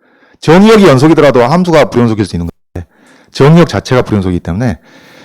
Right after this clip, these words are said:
수열을 미분 때리는 것은 기본적으로 넌센스다. 그거 하나 기억합시다.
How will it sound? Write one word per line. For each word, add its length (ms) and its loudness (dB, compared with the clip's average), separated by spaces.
수열을 580 2
미분 320 -4
때리는 200 -2
것은 200 -6
기본적으로 500 -8
넌센스다. 720 -8
그거 120 -4
하나 140 -2
기억합시다. 540 -6